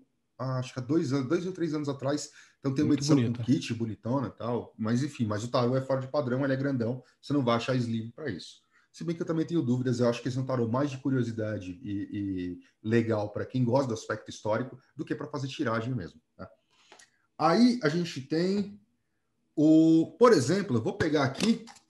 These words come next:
Speaker 1: um que eu cheguei a mostrar muito pouco, mas é uma, uma edição experimental do All Type, que foi feita na gringa, ah, pela Game Crafter,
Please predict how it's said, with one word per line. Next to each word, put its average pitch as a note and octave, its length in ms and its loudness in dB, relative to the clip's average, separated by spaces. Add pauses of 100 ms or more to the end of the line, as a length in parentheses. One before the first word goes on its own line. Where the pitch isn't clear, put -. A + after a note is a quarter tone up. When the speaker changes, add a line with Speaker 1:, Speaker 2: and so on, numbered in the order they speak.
(240)
Speaker 1:
um D#3 140 0
que - 160 -4
eu C3+ 80 2
cheguei C#3+ 260 -4
a E3 80 4
mostrar C3+ 400 0
muito E3 280 -4
pouco, F#3+ 440 0
mas B2 240 0
é D3+ 40 2
uma, D#3 260 -2
uma D3 160 0
edição C#3 260 -2
experimental C#3+ 720 0
do F#3 60 -2
All F#3+ 180 -6
Type, F3 460 -2 (340)
que B2+ 100 -8
foi C3+ 200 2
feita C3+ 260 0
na C3 140 2
gringa, A#2+ 560 0 (160)
ah, G#2 240 -6
pela A2+ 180 -2
Game A2+ 220 2
Crafter, D#3 500 -2